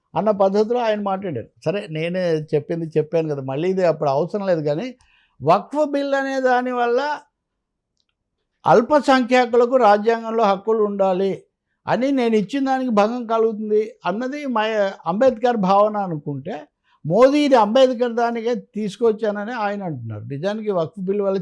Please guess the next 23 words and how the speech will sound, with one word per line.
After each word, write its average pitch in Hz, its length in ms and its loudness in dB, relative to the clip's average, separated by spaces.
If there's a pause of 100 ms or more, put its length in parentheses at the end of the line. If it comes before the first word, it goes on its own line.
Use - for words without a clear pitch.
చాలా 180 180 2
పరిణామాలు 180 560 -4
వస్తాయి. 170 260 -8
గతంలో 175 360 -4
కూడా 190 140 -6
మనం 165 240 -6
మాట్లాడాం, 147 440 -8 (580)
మళ్ళీ 156 180 0
కూడా 180 180 0
మాట్లాడవచ్చు. 156 720 -4
సుప్రీంకోర్టు 247 560 2
వీటి 226 220 -2
మీద 214 180 -4
ఏం 196 220 0
చెప్తుందని 190 600 -4
అందరూ 180 260 -4 (100)
చూస్తున్నారు. 185 340 -4
రేపు 233 280 6
సుప్రీంకోర్టు 208 960 -4 (500)
టేకప్ 214 520 -2
చేస్తుంది 208 460 0
ఈ 135 60 -4
కేసును. 160 480 -6